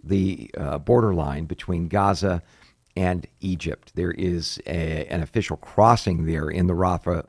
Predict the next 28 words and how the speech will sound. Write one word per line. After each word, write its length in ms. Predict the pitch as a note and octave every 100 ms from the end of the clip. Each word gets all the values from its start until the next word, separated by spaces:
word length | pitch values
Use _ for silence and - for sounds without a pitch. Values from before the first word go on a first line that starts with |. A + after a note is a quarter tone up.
| _ -
uh, 260 | D#2+ D2
region, 520 | - A2 A2+ F2+ D#2+ D#2+ - - - - E2+
uh, 60 |
where 160 | F#2 F#2+
you 60 | F2
can 120 | F2
go 140 | F2+
across 440 | E2+ - A2 F#2+ -
into 280 | A#2+ B2+
Egypt, 540 | F2+ F#2+ F2 F#2+ F2 - _ _ -
uh, 180 | E2 F2
but, 500 | D#2+ G#2 F2+ _ -
uh, 340 | G#2 F#2+ F#2 F#2
it's, 560 | A2 A2 - - -
uh, 300 | A2 A2 G#2+ - _ -
a 120 | -
pretty 400 | - D#3+ D3+ B2
intimidating 720 | G#2 G2 B2 A2+ G#2+ F#2+ E2+
sight 400 | - C3 G2+ G2+ - - - _ -
when 420 | G#2 G#2 G#2 G#2+
you 140 | - A2
see 280 | - E3 C3
it. 140 | - - -
Uh, 840 | F2+ F#2 F3+ F2+ F2 E2 D#2 - -
there 600 | F2 G#2+ G#2+ G#2 G2 - G2
are, 580 | F#2+ F#2 F2+ E2 -
uh, 140 | F#2 F2+
again, 560 | G2+ D2+ G#2 G#2 F#2